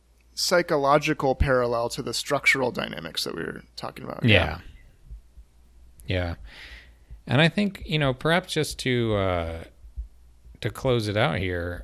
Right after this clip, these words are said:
Speaker 2: um, there's a very interesting article by, uh, Katie J M Baker from, uh, about five years ago. Gosh. It's called, uh,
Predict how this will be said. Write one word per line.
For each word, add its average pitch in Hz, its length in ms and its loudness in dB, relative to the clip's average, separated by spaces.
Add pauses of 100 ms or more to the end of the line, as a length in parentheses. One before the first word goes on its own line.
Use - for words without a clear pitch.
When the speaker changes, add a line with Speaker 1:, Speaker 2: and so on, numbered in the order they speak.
(120)
Speaker 2:
um, 90 500 -4 (920)
there's 110 260 2
a 107 80 2
very 131 300 6
interesting 120 420 -2
article 92 680 -4 (680)
by, 90 320 4
uh, 85 280 0
Katie 120 560 4
J 104 360 2
M 95 220 2
Baker 90 580 0 (640)
from, 90 580 0 (140)
uh, 92 560 0
about 160 280 -2
five 151 300 0
years 127 220 2
ago. 85 300 -4 (140)
Gosh. 95 400 -6 (600)
It's 92 200 -4
called, 98 360 0
uh, 85 220 0